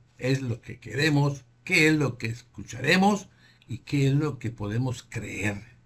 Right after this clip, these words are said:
Porque la opinión de cada uno de nosotros es el resultado de lo que queremos que sea lo mejor para México. Las actitudes de los candidatos,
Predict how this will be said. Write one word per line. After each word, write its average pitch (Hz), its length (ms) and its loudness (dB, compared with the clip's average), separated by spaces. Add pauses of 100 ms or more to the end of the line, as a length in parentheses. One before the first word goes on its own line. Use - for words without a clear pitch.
(460)
Porque 113 920 2 (440)
la 101 120 -6
opinión 139 720 2
de 113 180 -6
cada 156 320 -2
uno 131 320 0
de 107 120 -4
nosotros 127 760 -4 (460)
es 143 440 0
el 101 200 -6
resultado 117 920 -6 (340)
de 107 140 -6
lo 98 160 -6
que - 160 -16
queremos 123 680 -2 (480)
que 101 120 -8
sea 117 440 -2
lo 104 220 -8
mejor 107 680 -6 (260)
para 104 340 -8
México. 101 520 -10
Las 135 160 2
actitudes 196 500 0
de 175 80 2
los 143 140 0
candidatos, 240 800 4